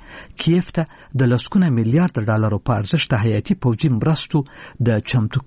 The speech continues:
کولو، دنده په غاړه لري. د اوکراین ولسمشر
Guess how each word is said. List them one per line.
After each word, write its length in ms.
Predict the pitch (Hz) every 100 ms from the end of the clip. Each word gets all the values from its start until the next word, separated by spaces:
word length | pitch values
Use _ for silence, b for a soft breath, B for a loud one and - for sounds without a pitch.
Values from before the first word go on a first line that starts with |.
| 131
کولو، 360 | 127 185 127 95 _ b b b b b - - 285 156 139
دنده 260 | 113 101
په 120 | - 110
غاړه 280 | 110 95 -
لري. 180 | - - - _ _ B B B B
د 60 | 131
اوکراین 340 | 117 - 156 147
ولسمشر 540 | 131 120 - 160 160